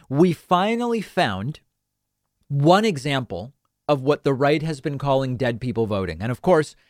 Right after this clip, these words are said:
it wasn't a dead person. It was a live person doing something illegal.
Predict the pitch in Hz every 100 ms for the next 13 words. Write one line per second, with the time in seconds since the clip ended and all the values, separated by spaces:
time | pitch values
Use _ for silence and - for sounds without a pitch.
0 | _ 170 165 190 185 151 113 117 98 113
1 | 92 120 156 - 131 - 113 117 127 147
2 | 151 - 123 101 - 127 120 113 113 -
3 | 92 98 98 - 131 147 139 87